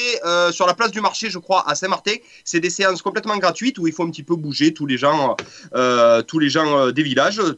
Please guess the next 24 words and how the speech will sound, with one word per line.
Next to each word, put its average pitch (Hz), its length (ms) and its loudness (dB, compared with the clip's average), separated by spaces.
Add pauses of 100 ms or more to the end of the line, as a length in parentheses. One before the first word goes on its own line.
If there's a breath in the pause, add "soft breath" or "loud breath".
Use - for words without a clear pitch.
(440)
N'importe 233 320 0
quelle 220 120 -2
personne 190 300 -4
peut 175 80 -6
venir 165 240 0
et 185 60 -2
c'est 190 240 -6
entièrement 185 440 -2 (180)
gratuit. 170 480 -6 (280 soft breath)
Et 135 160 -4
là, 196 140 4
apparemment, 202 320 0
ils 196 100 -6
peuvent - 140 -12
plus - 140 -20
trop - 180 -12
le 160 60 -8
faire, 226 300 -2
euh, 127 360 -4
bizarrement, 143 460 -6
à 180 40 -10
cause 139 140 -8
du 127 80 -16
confinement. 131 420 -6